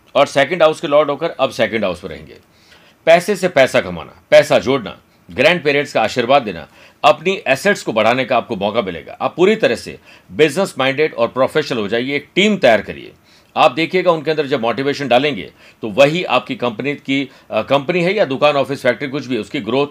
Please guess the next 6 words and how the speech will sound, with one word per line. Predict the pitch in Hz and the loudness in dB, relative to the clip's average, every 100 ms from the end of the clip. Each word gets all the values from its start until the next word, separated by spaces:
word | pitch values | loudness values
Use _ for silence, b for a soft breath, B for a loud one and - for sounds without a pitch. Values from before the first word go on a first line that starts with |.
| - | -4
आपके | 110 - 113 | -4 -4 -6
लिए | 117 | -2
करवा | 104 92 80 | 0 0 -4
देंगे। | 67 - _ _ b b b b 101 | -10 -20 _ _ b b b b -2
जिस | 175 196 | 0 2
तरह | 151 101 | 2 0